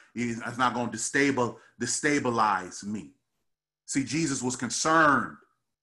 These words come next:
and has always been concerned that you don't be run off by fear, that you don't be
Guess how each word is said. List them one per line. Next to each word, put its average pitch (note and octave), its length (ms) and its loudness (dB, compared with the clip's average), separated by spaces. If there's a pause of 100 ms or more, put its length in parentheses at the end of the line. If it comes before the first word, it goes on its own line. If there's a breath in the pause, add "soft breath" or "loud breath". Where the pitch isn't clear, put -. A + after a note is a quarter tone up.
(420)
and A2+ 100 0
has B2+ 200 4
always D3 480 8
been B2 260 0
concerned B2 640 0 (1700)
that C3 160 -4
you C3+ 60 0
don't C#3 220 2
be C#3 120 0
run D3 280 6
off D3 320 6
by A#2+ 160 6
fear, A#2+ 360 -6 (1400)
that C3 220 -2
you E3 100 6
don't D3+ 220 4
be C#3 220 0